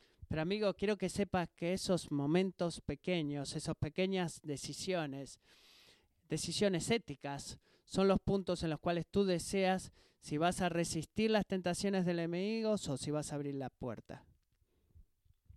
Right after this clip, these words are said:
Porque si tú piensas como yo acabo de hablar y crees en esas mentiras, tú estás abriendo la puerta. Así que alabado sea Dios, seamos muy claros en esto. Alabado sea Dios por el veredicto de,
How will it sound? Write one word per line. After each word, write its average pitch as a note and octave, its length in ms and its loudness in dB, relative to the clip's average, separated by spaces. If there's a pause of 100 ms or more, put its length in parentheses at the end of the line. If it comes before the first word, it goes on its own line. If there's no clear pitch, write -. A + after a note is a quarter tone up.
(720)
Porque D#3 240 -4
si E3+ 140 -2
tú G3 140 -2
piensas G#3+ 420 0
como D#3+ 220 -2
yo F3+ 180 0
acabo D#3+ 360 0
de C#3 80 -4
hablar D3+ 320 -4 (1600)
y E3 140 -8
crees G#3+ 320 4
en F#3 80 2
esas F#3 240 -2
mentiras, G#3+ 720 -4 (300)
tú - 80 -6
estás A#3 240 -6
abriendo A3 320 4
la G#3+ 80 8
puerta. G3 520 -4 (840)
Así F#3 260 -2
que G3 100 4
alabado G3+ 400 10
sea A3 220 6
Dios, A3 260 4
seamos F#3 300 0
muy F#3 140 0
claros G3+ 400 0
en F3+ 100 0
esto. D3 320 -4
Alabado E3+ 420 4
sea G#3+ 280 4
Dios G#3+ 420 4 (1300)
por E3+ 120 0
el F3 100 2
veredicto G3 640 4
de, F3 360 2